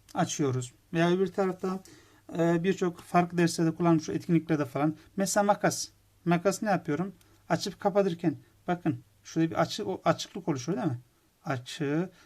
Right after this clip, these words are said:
şu an açı genişledi, kapandı. Veya neyimiz var? Saatte şu şekilde bir saatimiz var. Saatin akrep ile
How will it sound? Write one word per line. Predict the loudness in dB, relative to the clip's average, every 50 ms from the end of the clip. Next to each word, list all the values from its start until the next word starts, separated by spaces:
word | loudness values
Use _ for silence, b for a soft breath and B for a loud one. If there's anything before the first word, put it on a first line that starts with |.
| b b b -8
şu | -4 -2
an | 0
açı | 0 0 -2 -2 -2
genişledi, | 0 2 2 2 2 0 -2 -4 -4 -4
kapandı. | -4 -6 -4 -2 -2 -2 -2 -4 -8 b b b b b -6 -2
Veya | 0 2 4 2 2 0 b b b b b -4
neyimiz | 0 2 2 2 2 0 0 0
var? | 0 0 -2 b b b b
Saatte | -12 -6 2 6 6 6 6 4 _ 0 0 0 0 -4 _ _ _ _ _ _ _ _ _ _ _ _ _ _ _ _ _ _ _ _ _ _ _ -20 -20 _ b b b b b b b _ _ _
şu | -10 -4
şekilde | -4 -4 0 0 0 0
bir | 0
saatimiz | 0 0 0 0 0 -2 -6 -6 -2 0
var. | 2 0 0 -2 _ _ _ _ _ _
Saatin | -12 4 8 10 10 10 8 4 -4 -8 -8 -8 -12 _ _ _ _ _ _ _ _ _ _ _ _ _ _ _ _ _ _ _ _ _ _ _ _ _ _ _
akrep | -4 -4 -4 -2 -4 -6 -6 -4 -4
ile | -2 0 0 0 -2